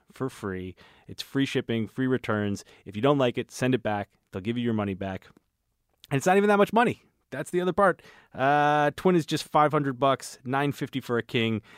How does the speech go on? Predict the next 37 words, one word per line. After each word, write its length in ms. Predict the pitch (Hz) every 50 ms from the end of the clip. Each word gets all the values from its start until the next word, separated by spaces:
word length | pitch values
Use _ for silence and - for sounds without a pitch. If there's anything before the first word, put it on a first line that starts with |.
| - -
That's 200 | - 107 - -
way 400 | 113 113 117 131 156 147 139 139
under 180 | 127 123 117 110
what 140 | 107 104
you're 80 | - 98
paying 220 | - 107 101 95
at 60 | 95 90
the 60 | 92
mattress 340 | 92 92 92 - - 90 -
store. 280 | - 98 92 92 90 - - - - -
So 120 | - -
go 120 | 101 117 135
check 180 | 127 147 135
'em 100 | 135 127
out. 200 | 123 113 113 95
Go 80 | - 104
to 60 | 101 -
casper 340 | - 143 139 - - 147
dot 200 | 123 127 120 113
com 260 | - - 117 107 107 98
slash 320 | - - 101 95 90 -
longform. 640 | 110 117 127 131 123 120 - 131 127 123 120 120 - - - _ -
If 80 | -
you 60 | - 98
put 140 | - 120
in 80 | 113 104
the 100 | 104 76
offer 260 | 90 117 123 - 127
code 220 | - - 107 98 98
longform 500 | 117 127 131 123 - - 117 113 98 76
at 120 | 95 -
checkout, 400 | - - 165 - 170 165 170 160 - _ _ _ _
you'll 140 | - 104 92
get 120 | 95 87
fifty 320 | - - - 135 117 - 110
bucks 280 | 98 107 104 - -
off. 340 | 123 113 113 117 117 - -